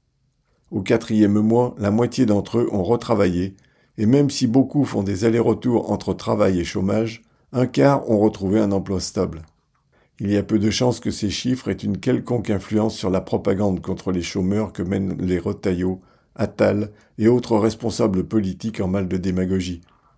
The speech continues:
C'est à qui dira qu'il coûte trop cher au budget de l'État,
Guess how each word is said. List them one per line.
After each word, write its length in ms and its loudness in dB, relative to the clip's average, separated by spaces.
C'est 240 -6
à 80 4
qui 200 -2
dira 320 2
qu'il 240 -2
coûte 240 -8
trop 180 -2
cher 280 2
au 60 2
budget 420 -2
de 100 -4
l'État, 560 -2